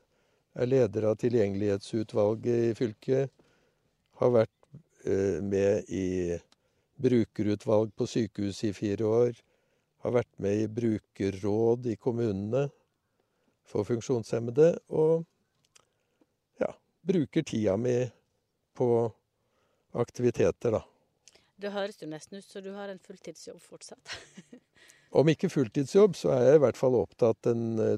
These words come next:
Speaker 1: to-tre dager i uka.
Speaker 2: Men det er jo frivillig arbeid, det meste av det du nevner?
Speaker 1: Ja.
Speaker 2: Mm.
Speaker 1: Det er det.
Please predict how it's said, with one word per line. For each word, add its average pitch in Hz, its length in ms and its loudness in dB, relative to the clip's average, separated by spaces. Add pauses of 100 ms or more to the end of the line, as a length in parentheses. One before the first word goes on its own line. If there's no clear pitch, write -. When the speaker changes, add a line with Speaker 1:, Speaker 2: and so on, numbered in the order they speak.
Speaker 1:
to-tre 107 340 -4
dager 92 320 0
i 107 140 0
uka. 101 240 -4 (320)
Speaker 2:
Men 175 100 -18
det 208 60 -8
er 214 80 -6
jo 208 80 -16
frivillig 185 640 -12 (380)
arbeid, 139 440 -18 (440)
det 151 100 -20
meste 151 300 -20
av - 80 -20
det 151 120 -16
du 156 60 -16
nevner? 151 340 -20 (200)
Speaker 1:
Ja. 107 100 0 (960)
Speaker 2:
Mm. 165 260 -20 (880)
Speaker 1:
Det 113 120 -4
er 104 100 -2
det. 101 100 -6